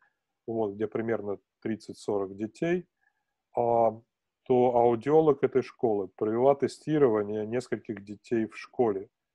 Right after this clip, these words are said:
сделала тот же самый тест с ними. Костя, наш сын, а, сделал этот тест достаточно плохо.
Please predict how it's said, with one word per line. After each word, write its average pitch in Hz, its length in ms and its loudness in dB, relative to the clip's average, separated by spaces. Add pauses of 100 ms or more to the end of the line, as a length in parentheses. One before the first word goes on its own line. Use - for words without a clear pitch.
(120)
сделала 113 420 2
тот 110 200 -4
же 104 60 -6
самый 98 360 -6
тест - 380 -10
с - 40 -20
ними. 107 220 -12 (440)
Костя, 165 400 0
наш 120 220 0
сын, 110 480 -4
а, 107 440 0
сделал 127 300 2
этот - 160 -8
тест 113 180 -2
достаточно 107 640 -4
плохо. 110 480 -6